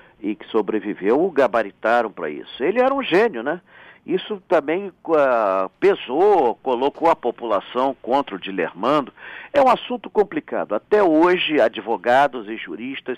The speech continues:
se degladiam, uns dizendo que foi legítima defesa, outros dizendo que foi um homicídio doloso. Mas é muito difícil você saber o que aconteceu há cento e, e tantos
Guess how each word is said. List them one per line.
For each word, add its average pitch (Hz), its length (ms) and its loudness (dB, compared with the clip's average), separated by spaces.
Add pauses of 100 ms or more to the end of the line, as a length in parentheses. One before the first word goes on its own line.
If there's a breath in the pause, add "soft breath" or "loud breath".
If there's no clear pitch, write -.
se 127 60 -14
degladiam, 117 880 -2 (500 loud breath)
uns 180 260 -2
dizendo 143 640 0
que - 140 -14
foi 127 200 -4
legítima 110 720 -4
defesa, 127 840 -2 (520 loud breath)
outros 165 400 0
dizendo 131 540 -6
que - 120 -12
foi 139 260 -2
um 139 160 -4
homicídio 113 600 -6
doloso. 76 500 -2 (840 loud breath)
Mas 165 540 2
é 165 80 4
muito 180 280 -4
difícil 151 520 -8
você 120 360 -4
saber 117 320 0
o 131 100 0
que - 140 -6
aconteceu 113 840 -2 (460 loud breath)
há 107 120 -2 (380)
cento 143 520 2
e, 87 220 -4 (540 soft breath)
e 82 100 -14
tantos 127 560 -2